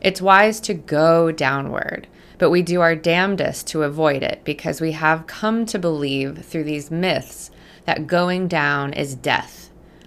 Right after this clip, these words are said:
that if we let go of the edge of the pool, we will drown.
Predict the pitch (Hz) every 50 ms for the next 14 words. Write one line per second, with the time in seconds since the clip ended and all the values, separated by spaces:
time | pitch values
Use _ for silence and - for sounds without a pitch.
0 | - - - 147 147 - - 165 151 151 165 - - 180 180 180 170 165 156 156
1 | 156 143 - - 147 151 151 151 - 143 - - 147 - - - 202 208 208 208
2 | 208 202 202 202 196 185 - - - - - 160 147 151 143 147 143 143 139 -
3 | 135 139 127 131 135 - - - -